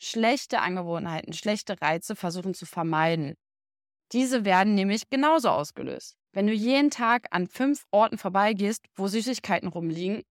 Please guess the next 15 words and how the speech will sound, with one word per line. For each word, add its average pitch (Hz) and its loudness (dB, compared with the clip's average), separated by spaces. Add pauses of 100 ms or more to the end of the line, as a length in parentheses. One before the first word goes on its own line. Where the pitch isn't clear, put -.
(160)
ist 202 -2
es 208 -10
kein 190 0
Wunder, 180 4
dass 147 2
man 139 -8
zugreift. - -10
Also 185 -2
versteck 226 -2 (140)
es, - -10
wenn 139 -4
du 147 -2
das 147 -2
Verhalten 147 -10 (200)
nicht 185 -4